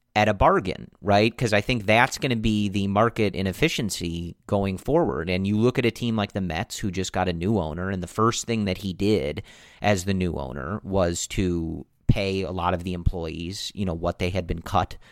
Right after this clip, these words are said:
during this pandemic and kind of make good on that. And, you know, he wasn't the owner while they were, you know, dealing with all of this, right? So the, the sentiment from that camp is that they're gonna come in ready to spend money.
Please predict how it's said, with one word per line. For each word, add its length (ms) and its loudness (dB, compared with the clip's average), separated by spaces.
during 300 2
this 120 -2
pandemic 640 -2
and 80 -8
kind 180 -2
of 120 -4
make 420 0
good 240 4
on 220 0
that. 340 -8
And, 640 2
you 100 0
know, 100 0
he 200 -2
wasn't 400 2
the 160 -4
owner 320 -6
while 200 -4
they 140 -6
were, 360 -6
you 120 2
know, 120 0
dealing 340 -2
with 160 -8
all 180 -4
of 80 -6
this, 280 -6
right? 280 -2
So 440 2
the, 220 0
the 120 -2
sentiment 640 0
from 220 -2
that 280 2
camp 340 -6
is 120 -6
that 160 -6
they're 180 0
gonna 160 0
come 220 0
in 180 0
ready 240 2
to 80 -6
spend 340 -2
money. 260 0